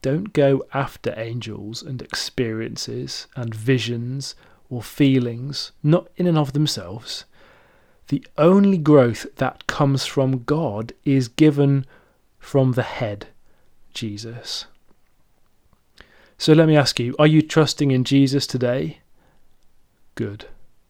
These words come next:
Then it doesn't matter what you've experienced or not. It doesn't matter whether you're walking in the supernatural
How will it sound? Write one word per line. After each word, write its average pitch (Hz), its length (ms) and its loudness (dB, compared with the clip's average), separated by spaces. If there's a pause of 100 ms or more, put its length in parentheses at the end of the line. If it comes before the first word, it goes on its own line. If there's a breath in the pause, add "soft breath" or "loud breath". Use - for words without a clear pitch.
(240)
Then 131 140 2
it 127 100 -2
doesn't 143 340 4
matter 139 320 2
what 117 240 -6
you've 131 200 -4
experienced 143 920 0 (360)
or 127 120 0
not. 98 460 -8 (640 loud breath)
It 139 120 -2
doesn't 151 300 6
matter 147 260 2
whether 135 240 6
you're 131 240 4
walking 160 320 10
in 185 80 10
the 185 80 8
supernatural 170 720 2